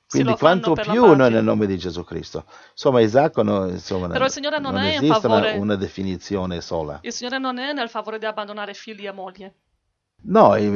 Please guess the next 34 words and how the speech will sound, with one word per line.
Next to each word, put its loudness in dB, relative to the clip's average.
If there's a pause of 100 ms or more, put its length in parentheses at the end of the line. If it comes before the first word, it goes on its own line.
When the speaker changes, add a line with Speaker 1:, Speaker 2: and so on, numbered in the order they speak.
Speaker 2:
infatti 0
io, -4
eh, -10
mi -14
guardo -2
bene 0
ad -6
abbandonare -6
mia -6
moglie -6
e -6
i -8
miei -6
figli, -4 (320)
però 4
ci -2
sono 2
situazioni, 2
come 0
per -6
esempio -4
nel -4
caso 4
di -2
Gesù, -2 (560)
che 0 (120)
dice -2
in, -2
eh, -6 (300)
Giovanni -6
sette, -8
credo -8
verso -10
quindici, -6